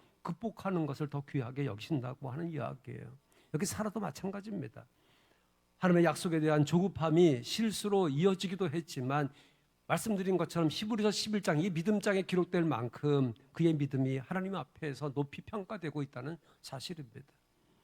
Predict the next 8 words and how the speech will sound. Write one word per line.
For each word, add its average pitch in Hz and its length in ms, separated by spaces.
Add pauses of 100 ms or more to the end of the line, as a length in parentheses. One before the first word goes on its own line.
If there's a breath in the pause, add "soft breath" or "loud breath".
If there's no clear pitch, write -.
(280 soft breath)
여러분, 139 220
어떤 143 220
상황에서도 143 800
우리가 147 400
믿음을 156 420
잃지 165 280
않는다고 156 500
하면 120 540